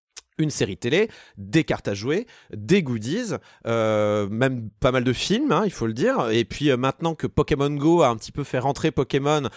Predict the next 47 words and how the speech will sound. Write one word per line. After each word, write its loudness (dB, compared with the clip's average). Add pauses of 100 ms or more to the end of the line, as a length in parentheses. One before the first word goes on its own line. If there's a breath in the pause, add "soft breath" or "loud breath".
(160 loud breath)
la -2
licence -2
Pokémon 2
dans -2
un 0
mainstream -2
total, 2 (340 loud breath)
euh, 2
y-, -16 (100)
quand, -2
quand 0
on 0
fête 2
les 4
anniversaires, 2 (440)
euh, 4
ben 4
ouais, 4
on 0
invite 2
des 0
grandes 2
stars 4
pour -2
faire 2
des 2
concerts 0
virtuels 2
sur 0
Internet. 2 (800 loud breath)
Les 0
crédits 4
de -6
ce 0
Pokémon-là, 2
c'est, 2
euh, 2 (220)
crotte. -6 (100)
C'est -2
un, 4
c'est -2
un 0
chanteur 0
anglais 0
très -6
connu. -2
Euh, 0